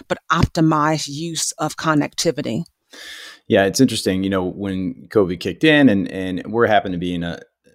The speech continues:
Speaker 2: in, in New Jersey where the school district, yeah, started giving the kids Chromebooks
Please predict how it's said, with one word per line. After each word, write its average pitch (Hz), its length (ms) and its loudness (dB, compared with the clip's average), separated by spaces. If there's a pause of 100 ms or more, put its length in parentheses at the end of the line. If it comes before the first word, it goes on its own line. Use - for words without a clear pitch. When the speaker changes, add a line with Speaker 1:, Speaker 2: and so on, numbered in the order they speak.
(420)
Speaker 2:
in, - 240 -4
in 98 140 -2
New 95 100 4
Jersey 87 420 2
where 82 200 0
the 78 80 -4
school - 180 2
district, 87 380 -2
yeah, 80 260 4
started 82 340 -2
giving 82 200 -6
the 78 80 -12
kids 82 480 -10
Chromebooks 85 680 -4